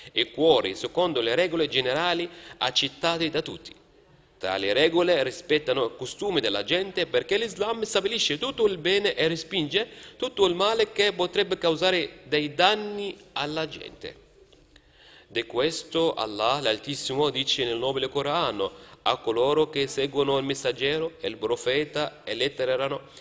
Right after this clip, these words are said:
il letterato, il letterato, che trovano chiaramente menzionato nella Taura, cioè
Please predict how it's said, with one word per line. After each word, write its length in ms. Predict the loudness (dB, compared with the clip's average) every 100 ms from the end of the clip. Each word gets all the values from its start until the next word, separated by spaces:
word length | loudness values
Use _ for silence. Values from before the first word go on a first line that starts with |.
| -20 -2
il 140 | 0 2
letterato, 580 | -2 0 2 2 -2 -12 -8
il 140 | -6 -2
letterato, 680 | -4 -2 -2 -2 -2 -6 -8 -16 _ _ -20 _ _ _
che 220 | 0 0
trovano 520 | 2 2 4 2 2
chiaramente 800 | 2 0 0 0 0 -2 -2 0
menzionato 1000 | 0 -4 -2 0 0 0 0 0 2 0
nella 960 | 0 -2 -2 0 2 0 -4 -8 -12 -18 -4
Taura, 600 | 0 0 0 2 0 0 -10 -12
cioè 520 | -6 -2 2 2 0